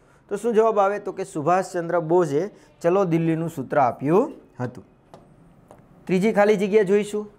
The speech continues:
ખાલી જગ્યા તૈયાર કરવામાં રાજા રવિ વર્માની સિદ્ધિ અનન્ય છે. તો શું તૈયાર કરવામાં? તો કે વ્યક્તિચિત્રો તૈયાર કરવામાં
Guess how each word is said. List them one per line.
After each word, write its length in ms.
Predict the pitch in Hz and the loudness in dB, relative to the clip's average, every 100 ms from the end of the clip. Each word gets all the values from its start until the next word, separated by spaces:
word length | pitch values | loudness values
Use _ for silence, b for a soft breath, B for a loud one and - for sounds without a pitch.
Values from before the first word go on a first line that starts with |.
| _ b b b - | _ b b b -2
ખાલી 180 | 185 | 0
જગ્યા 360 | 196 233 220 254 | 2 0 2 0
તૈયાર 340 | 247 208 226 | 0 2 2
કરવામાં 500 | 220 208 208 208 196 | 2 2 2 0 0
રાજા 340 | 147 156 160 202 | 0 0 2 2
રવિ 240 | 180 180 | 4 2
વર્માની 460 | 190 175 185 180 185 | 2 0 -2 -4 -6
સિદ્ધિ 340 | 165 147 185 196 | -6 -4 -4 -4
અનન્ય 420 | 156 165 160 131 | 0 0 2 -2
છે. 180 | 104 87 - b b b b b b | -6 -12 -20 b b b b b b
તો 80 | 185 | 0
શું 200 | 196 196 | 2 2
તૈયાર 220 | 214 214 | 4 4
કરવામાં? 540 | 214 208 208 202 202 | 4 4 4 2 -2
તો 100 | 196 | -2
કે 200 | 175 170 | -4 -2
વ્યક્તિચિત્રો 960 | 143 120 160 160 - 233 - 190 202 185 | -2 0 0 -2 -4 -4 -4 -6 -2 -2
તૈયાર 320 | - 165 170 | 0 2 2
કરવામાં 540 | 170 175 202 175 127 | 2 2 4 2 -4